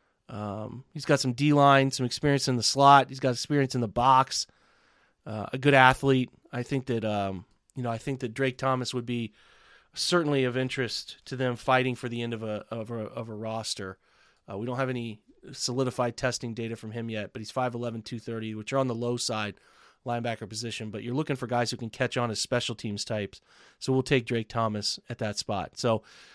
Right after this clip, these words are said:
reading off this mock draft for your Lightning mock draft Saturday, uh, just a second here as this loads up. Again, we take Andre Carter,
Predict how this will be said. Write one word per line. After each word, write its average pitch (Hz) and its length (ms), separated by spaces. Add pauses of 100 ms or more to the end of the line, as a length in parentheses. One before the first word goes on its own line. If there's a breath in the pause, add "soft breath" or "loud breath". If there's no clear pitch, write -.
(140 soft breath)
reading 175 260
off 165 220
this 156 460
mock 143 360
draft 143 360
for 147 60
your 131 120
Lightning 139 300
mock 139 180
draft 135 260
Saturday, 151 520 (1080)
uh, 147 240
just 135 220
a 135 40
second 135 260
here 139 140
as 131 100
this 127 180
loads 120 260
up. 165 180 (160)
Again, 135 340
we 131 120
take 127 400 (640)
Andre 131 300
Carter, 170 420